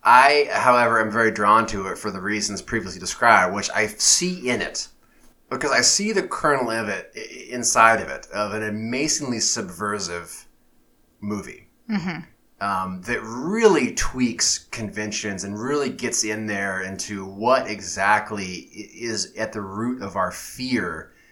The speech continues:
Speaker 1: about kids not believing in Santa. And it, it's going there. It's like it wants to go there, but I feel like either, one of two things. Either I'm making this all up, and I'm just seeing it there 'cause I want us to get there.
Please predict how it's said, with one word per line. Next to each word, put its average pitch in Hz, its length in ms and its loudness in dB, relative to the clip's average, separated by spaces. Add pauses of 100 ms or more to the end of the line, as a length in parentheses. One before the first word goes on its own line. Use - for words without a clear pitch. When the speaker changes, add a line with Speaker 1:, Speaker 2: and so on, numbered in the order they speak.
(180)
Speaker 1:
about 95 360 -6
kids 113 260 -8
not 107 180 -2
believing 101 400 -8
in 90 80 -12
Santa. 104 680 -4 (680)
And 120 280 -4
it, 131 280 -8
it's 117 220 -4
going 143 520 0
there. 202 340 0
It's - 380 -6
like 120 300 -2
it 127 120 -2
wants 123 440 2
to 131 100 -8
go 135 240 -2
there, 170 300 -2
but 123 120 0
I 98 120 0
feel 139 400 -6
like 123 360 0 (120)
either, 127 720 0 (360)
one 185 200 6
of - 80 0
two 131 140 -2
things. - 320 -8 (180)
Either 233 340 4
I'm 123 220 4
making 127 320 -2
this 104 160 -2
all 90 220 0
up, - 280 -10 (220)
and 107 240 -2
I'm 123 300 2
just 113 240 0
seeing 117 260 -2
it 110 100 -6
there 101 140 -4
'cause - 120 -12
I 92 100 -2
want 92 200 -2
us 90 120 -4
to 90 80 -8
get 80 160 -12
there. 76 240 -10